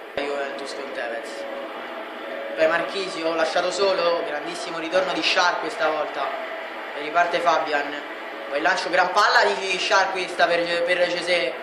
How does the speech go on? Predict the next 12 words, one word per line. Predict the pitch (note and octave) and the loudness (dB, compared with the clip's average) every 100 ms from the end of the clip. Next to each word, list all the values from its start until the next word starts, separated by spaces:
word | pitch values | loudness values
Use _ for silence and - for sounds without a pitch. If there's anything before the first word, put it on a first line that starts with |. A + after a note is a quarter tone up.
| - | -2
che | F3 | 2
rientra | G3 G3 G3 E3+ | 4 4 4 0
Cesé. | F3 E3+ F#3+ E3+ E3+ - - | 2 2 2 2 -2 -6 -6
Cesé | F3+ F3+ G3+ | -2 2 4
dall'altra | F#3 F3+ G3+ | 6 6 6
parte, | G#3 G#3+ G3+ | 6 6 6
arriva | G3+ G3+ A3 | 6 6 6
Florenzi, | A3 A3+ A#3 A3+ | 6 6 6 6
palla | A#3 A#3+ | 6 6
dentro, | C4+ C#4 D4 | 6 6 8
Florenzi! | D4+ D#4+ E4+ E4+ - E4+ F4 D4+ - | 10 10 10 6 4 2 4 2 0
Check! | - D#4+ D#4+ D#4+ D#4+ - C#4+ | 2 8 8 8 6 8 8